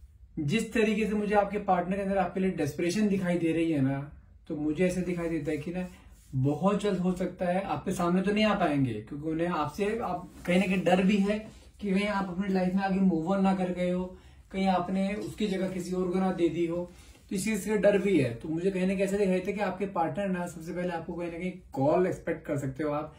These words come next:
कि आपके partner का आपके पास call आ सकता है, ठीक है ना। और मैं बताऊं आपको, call भी जानते हैं आपके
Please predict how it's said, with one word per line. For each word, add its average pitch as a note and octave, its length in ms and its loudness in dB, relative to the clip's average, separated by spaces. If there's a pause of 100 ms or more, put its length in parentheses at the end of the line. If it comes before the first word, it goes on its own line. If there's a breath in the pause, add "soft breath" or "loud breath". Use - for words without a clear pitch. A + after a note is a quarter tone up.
(340 loud breath)
कि F3 80 -4
आपके D3 240 0
partner E3+ 420 -2
का E3+ 80 -4
आपके D#3+ 180 -8
पास E3 160 -4
call E3 260 2
आ D3+ 80 2
सकता C3+ 360 -4
है, F3+ 200 -6 (920)
ठीक D#3 160 0
है F#3 80 0
ना। F#3+ 200 -2 (400 loud breath)
और D4+ 600 4
मैं E3 240 0
बताऊं G3 220 4
आपको, F#3+ 240 0
call F3 360 2
भी G3 100 0
जानते F#3+ 300 0
हैं A3 60 -2
आपके G3 460 0